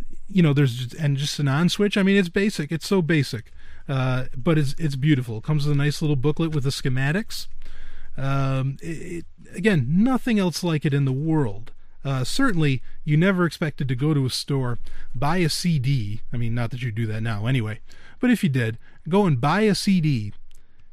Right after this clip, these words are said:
and actually play the music off the case of the C D. I-,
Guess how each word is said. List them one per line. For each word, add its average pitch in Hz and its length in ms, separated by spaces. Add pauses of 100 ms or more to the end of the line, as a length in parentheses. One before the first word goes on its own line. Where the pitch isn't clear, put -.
(180)
and 160 160
actually 196 340
play 135 320
the 180 100
music 131 440 (580)
off 185 220
the 247 100
case - 640
of 214 100
the 202 80
C 233 220
D. 285 300 (380)
I-, 185 240